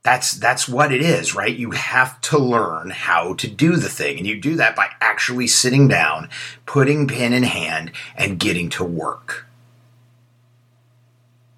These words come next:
I wish I could tell you there was a better way to do it. I wish I could tell you that this was a silver bullet and you learned this entire course and that was it. It's not, guys. It's not.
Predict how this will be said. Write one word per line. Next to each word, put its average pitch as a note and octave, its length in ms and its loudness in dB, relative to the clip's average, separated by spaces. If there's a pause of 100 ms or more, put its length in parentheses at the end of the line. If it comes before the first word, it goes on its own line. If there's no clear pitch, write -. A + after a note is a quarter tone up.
(1160)
I A2 120 2
wish A#2+ 320 0
I A2+ 80 0
could B2+ 120 -2
tell A#2+ 140 2
you A2+ 140 2
there A2 120 4
was A2+ 180 2
a G2+ 60 0
better G#2 380 0
way G2+ 160 2
to F#2+ 100 0
do F#2+ 200 -4
it. F2 180 -8
I G2 60 -2
wish A2+ 360 0
I A#2+ 80 2
could A2+ 140 -6
tell A2+ 160 0
you G#2 160 0
that G#2 160 -2
this G#2 180 0
was - 160 -2
a - 60 -2
silver G#2+ 460 4
bullet G2 360 2
and F#2+ 160 -6
you F#2+ 140 -6
learned G2 320 0
this - 140 0
entire F#2 400 -4
course F2+ 320 -2
and F2+ 80 -8
that F2 160 -6
was - 160 -6
it. D#2+ 240 -6
It's - 240 -4
not, - 420 -4
guys. E2 460 -6 (1300)
It's G#2 320 2
not. G#2+ 460 0